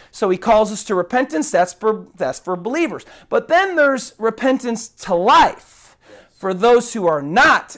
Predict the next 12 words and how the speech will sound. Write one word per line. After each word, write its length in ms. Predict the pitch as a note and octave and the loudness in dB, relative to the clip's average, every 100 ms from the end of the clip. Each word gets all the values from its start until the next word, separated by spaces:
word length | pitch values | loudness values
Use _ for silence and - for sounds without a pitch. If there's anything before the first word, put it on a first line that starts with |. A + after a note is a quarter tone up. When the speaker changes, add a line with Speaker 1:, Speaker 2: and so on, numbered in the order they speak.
| _ | _
Speaker 1:
saved. 500 | - - D3 G#2 A2 | -12 -6 -6 -6 -12
And 120 | C3+ | -4
that's 260 | F#3+ D4+ - | 0 0 -2
when 240 | A3 F#3+ - _ _ | -4 -4 -4 _ _
they 100 | G3 | -4
have 260 | G3 G#3 G3+ | -2 -4 -6
to 80 | F#3 | -6
have 180 | F#3+ | -6
a 60 | E3 | -6
change 380 | D#3+ G3+ F#3 - D#3 | -8 -8 -8 -8 -8
of 160 | C#3+ | -8
mind 560 | D#3+ G3 C4 A#3 D#3 | -4 0 0 0 -4